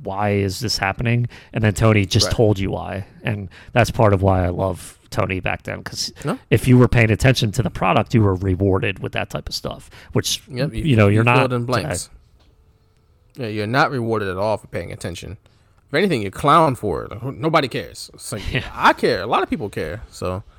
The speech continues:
Speaker 2: your audience cares.
Speaker 1: Right.
Speaker 2: Um, where, you know, you see other shows like Game of Thrones, they reward people for paying attention.
Speaker 1: Yeah.
Speaker 2: Uh, so, yeah.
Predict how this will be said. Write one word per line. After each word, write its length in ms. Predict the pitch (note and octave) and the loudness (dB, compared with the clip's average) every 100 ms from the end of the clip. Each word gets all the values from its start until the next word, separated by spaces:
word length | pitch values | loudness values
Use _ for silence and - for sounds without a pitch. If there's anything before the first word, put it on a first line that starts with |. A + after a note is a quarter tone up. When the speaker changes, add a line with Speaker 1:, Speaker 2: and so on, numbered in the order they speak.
| _ - | _ -4
Speaker 2:
your 160 | C3 | 2
audience 400 | A#2+ G#3+ D#3 G#2+ | 4 4 2 -4
cares. 480 | - G2+ C#2 - - - - - - - - - | -4 -4 -4 -8 -14 -18 -18 -18 -20 -20 -20 -8
Speaker 1:
Right. 180 | A2+ | -2
Speaker 2:
Um, 300 | F#2 F2 F2+ - _ _ - | 0 -2 -6 -16 _ _ -8
where, 180 | A#2+ A2+ | -4 -2
you 140 | G#2 | -2
know, 40 | D3 | -2
you 60 | |
see 140 | C#3+ D#3 | 2 4
other 140 | D3+ | 4
shows 320 | C3+ D#3 D#3 C#3 | 4 4 6 4
like 120 | B2+ | 4
Game 160 | C3+ D3 | 4 2
of 80 | |
Thrones, 300 | C3+ E3 C#3+ | 2 2 2
they 180 | A#2+ D3 | 4 6
reward 440 | F3 C#3 A#2+ E3 A#2 | 6 6 6 4 4
people 140 | A#2 | -2
for 40 | G#2 | -2
paying 160 | A#2 | -2
attention. 400 | G2 B2 A2 - - _ _ _ _ _ | -2 -4 -4 -10 -20 _ _ _ _ _
Speaker 1:
Yeah. 180 | - G2+ | -10 -4
Speaker 2:
Uh, 220 | F2 E2 D#2+ - - - - - - - - - | -4 -4 -10 -18 -18 -16 -16 -16 -14 -14 -16 -14
so, 340 | - G2 G2 - _ - | -8 -6 -8 -14 _ -14
yeah. 160 | D3+ | -14